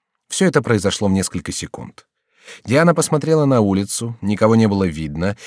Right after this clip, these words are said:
и она сделала знак молодому человеку, который в то же мгновение стал взбираться по лестнице.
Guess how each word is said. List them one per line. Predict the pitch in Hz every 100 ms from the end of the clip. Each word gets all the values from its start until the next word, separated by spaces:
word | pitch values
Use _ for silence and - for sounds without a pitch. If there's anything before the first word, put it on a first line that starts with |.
| -
и | 107
она | 110 131
сделала | 123 123 131 117 110
знак | 98 120 113
молодому | 110 107 113 110
человеку, | - 101 95 127 - 120
который | 110 123 120
в | -
то | 156
же | 147
мгновение | 160 117 104 110 110 104
стал | - 98
взбираться | 92 92 87 78 76 - 78
по | 78
лестнице. | 71 - 67 - -